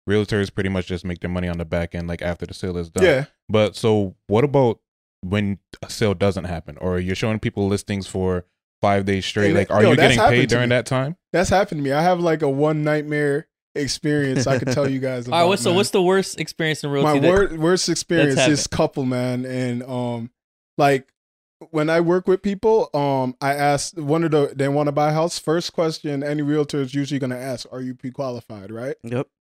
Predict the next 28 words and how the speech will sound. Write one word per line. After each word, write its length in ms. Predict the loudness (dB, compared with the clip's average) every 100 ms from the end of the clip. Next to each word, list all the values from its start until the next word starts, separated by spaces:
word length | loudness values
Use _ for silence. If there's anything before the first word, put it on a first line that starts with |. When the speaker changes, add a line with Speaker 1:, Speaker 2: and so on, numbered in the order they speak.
| -8
Speaker 2:
Um, 640 | -6 -4 -4 -4 -6 -8 -12 _ _ _ _ _ -6
either 240 | -4 -2
they 180 | 0 0
are 240 | 2 2 0
or 40 |
they 180 | -2 -4
aren't. 280 | -6 -14 -16 _ _ _ -6
And 120 | -2
then 140 | 0
if 120 | 0 0
they 100 | -2
aren't, 320 | 0 -2 0
I'll 140 | -2
recommend 500 | -2 -2 0 0 0
someone. 480 | -2 -4 -6 -8 -10 -2
If 160 | 0 2
you 140 | 0
are 220 | 4 2
pre-qualified, 840 | 2 -2 0 0 0 0 0 0 -2
I'm 180 | -4 -2
gonna 140 | -2 0
work 320 | 0 -2 0
with 140 | -2
whoever 260 | 0 -2 -2
you're 180 | -4 -4
pre-qualified 680 | -6 -8 -6 -6 -4 -4 -2
with 220 | -4 -8
because 460 | -10 -6 -6 -8